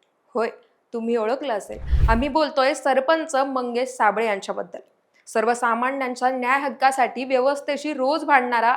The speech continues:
एक तरुण सरपंच. आताही तो अतिवृष्टीमुळे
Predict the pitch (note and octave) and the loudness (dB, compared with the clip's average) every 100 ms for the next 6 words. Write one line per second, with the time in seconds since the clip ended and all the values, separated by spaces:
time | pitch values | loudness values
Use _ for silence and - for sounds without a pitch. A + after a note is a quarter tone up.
0 | A#3+ B3+ - B3 A3+ A#3+ B3+ - G3+ G3+ | -2 -8 -6 -2 -2 -2 -8 -8 -6 -6
1 | F#3+ F#3+ - - - - - F#3+ F#3+ A3+ | -10 -10 -14 -4 -2 -2 -4 -4 -2 -2
2 | B3 C#4+ C4 C4+ C4+ C4 C#4+ D4 A#3 | -2 0 0 -2 -8 -8 -8 -4 -2